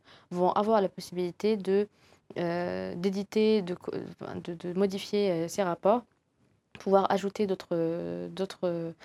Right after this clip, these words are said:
rapports qui proviennent de, des sources de données. Donc, on va pouvoir vraiment collaborer autour, euh, de, euh, ce, euh, on va dire de, de, de ces tableaux de bord sans avoir, euh, besoin de,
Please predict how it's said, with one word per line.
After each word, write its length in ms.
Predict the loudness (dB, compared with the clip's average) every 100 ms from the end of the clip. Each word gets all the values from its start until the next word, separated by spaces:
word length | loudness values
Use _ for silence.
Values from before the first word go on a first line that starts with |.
| -14 -2
rapports 200 | 0 0
qui 100 | -2
proviennent 300 | -2 0 0
de, 120 | -2
des 120 | -6
sources 180 | -8 -8
de 60 | -6
données. 240 | -4 -4
Donc, 160 | -4 -2
on 40 |
va 60 | -4
pouvoir 240 | 2 2
vraiment 460 | 4 2 4 4 0 -8 -20 _ _ _ _ _ -16
collaborer 640 | 4 6 6 6 4 2 -2 _
autour, 440 | 0 2 -2 -4 -6 -20 _ -2
euh, 140 | 0 2
de, 380 | 2 2 2 0
euh, 240 | -2 -4
ce, 260 | -6 -6 -2
euh, 460 | 0 0 0 -2 -4 -8 -10 -12 -12 -14 -16 -18 -20 -18 -10
on 40 |
va 80 | -6
dire 180 | -4 -6
de, 120 | -8
de, 200 | -8 -8
de 100 | -6
ces 120 | -6 -4
tableaux 280 | -6 -6
de 80 | -2
bord 200 | 0 0 -4 -20
sans 220 | -2 4 4
avoir, 460 | 4 2 2 -4
euh, 60 | -12 -14 -20 -6
besoin 540 | 0 2 2 0 -2
de, 380 | -4 -6 -6 -8